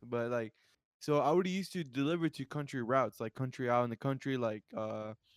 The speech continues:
can't fucking, Godley, Joshua, and Granbury.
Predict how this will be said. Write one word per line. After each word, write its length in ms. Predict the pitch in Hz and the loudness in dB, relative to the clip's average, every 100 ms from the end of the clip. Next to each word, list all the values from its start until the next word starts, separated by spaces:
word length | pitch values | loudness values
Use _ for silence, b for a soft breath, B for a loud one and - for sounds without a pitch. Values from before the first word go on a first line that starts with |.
| _ - - _ _ _ _ | _ -16 -16 _ _ _ _
can't 180 | - 123 | -10 -6
fucking, 280 | 120 117 113 - - | -4 -4 -6 -12 -6
Godley, 720 | 127 131 139 135 131 131 127 123 _ 117 | 4 4 6 2 0 -2 -6 -12 _ 0
Joshua, 640 | 123 127 - 123 120 117 | 2 2 2 0 0 -2
and 200 | 113 113 | -4 -4
Granbury. 600 | 117 147 165 117 107 101 | -2 0 0 0 -2 -8